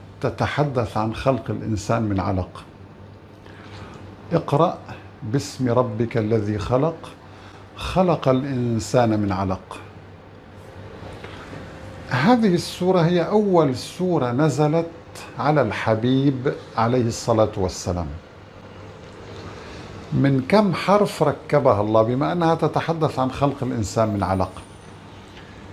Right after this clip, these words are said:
لو درسنا حروف هذه السورة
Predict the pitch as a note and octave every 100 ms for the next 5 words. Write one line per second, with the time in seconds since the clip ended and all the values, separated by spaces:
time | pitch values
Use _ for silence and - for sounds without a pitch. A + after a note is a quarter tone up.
0 | - - - - - - - - - -
1 | - C3 C3 A2+ C3+ F#3+ - D#3+ D3 -
2 | C3+ F3 E3+ C3+ D3+ B2+ A#2+ - - C#3+
3 | C3+ D#3